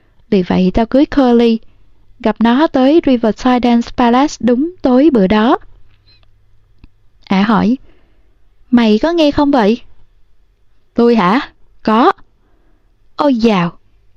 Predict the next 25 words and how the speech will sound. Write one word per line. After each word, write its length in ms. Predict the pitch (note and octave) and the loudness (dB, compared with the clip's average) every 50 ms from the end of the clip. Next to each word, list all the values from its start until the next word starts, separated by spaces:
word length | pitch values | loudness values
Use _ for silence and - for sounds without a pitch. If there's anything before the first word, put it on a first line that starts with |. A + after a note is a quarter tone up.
| _ | _
tao 240 | - D4 C#4+ D4 C#4+ | -6 -4 -2 -2 -2
chưa 200 | C4 - D4 C#4 | 0 2 0 2
hề 180 | B3 B3+ G#3+ F#3+ | 2 2 0 0
nói 280 | G3 A3 A3+ C4 F4 | 0 0 0 0 -2
cái 120 | - D#4+ D4+ | -2 0 0
này 180 | C#4+ B3 G#3+ - | 0 0 0 0
với 120 | B3 C4 | 0 -2
ai. 280 | - C4+ B3 B3 B3 B3 - - - - - _ - - - - - | -2 0 0 -2 -2 -4 -6 -14 -20 -20 -20 _ -20 -20 -20 -10 -4
Có 120 | - D#4+ | 0 0
lẽ 320 | D4+ C4+ A3 G#3 B3 D4 | 2 2 2 2 0 0
tao 180 | D4+ - C4 B3 | 0 0 0 0
không 160 | B3+ B3 B3 | 0 2 2
nên 180 | B3+ B3 A#3 A#3 | 2 2 2 0
nói. 300 | B3 A#3+ B3 C#4 E4 F4 - - _ - _ _ _ _ _ _ _ _ - | 2 2 2 0 0 -2 -6 -12 _ -20 _ _ _ _ _ _ _ _ -8
Tao 140 | - B3 A3 | -4 -2 0
không 220 | G#3 F#3 F#3+ A3+ | 0 0 0 0
thích 260 | C#4 F4 - - - - | 0 -2 -2 -2 -4 -2
Curly. 460 | C#4 B3 A#3+ A#3 A#3 G#3 F3+ F3+ F3 - - - - _ - _ _ - _ _ _ _ _ - | 0 2 2 2 2 2 2 0 0 -4 -8 -20 -20 _ -20 _ _ -20 _ _ _ _ _ -6
Nó 320 | B3 A#3 A#3 A#3 C#4 E4 E4 | -4 -4 -4 -4 -6 -6 -4
đâu 180 | C4+ A3+ G3 | -2 -2 -2
phải 280 | F#3+ - A3 F#3 F3 G3 | -2 -4 -4 -2 0 0
là 120 | B3 B3 | 2 2
đứa 140 | G3+ A#3+ C4+ | 2 0 0
tử 180 | - - F#3+ F#3 | 0 0 -2 0
tế." 340 | - B3 A#3 B3+ C#4+ F4 | 0 -2 0 2 0 0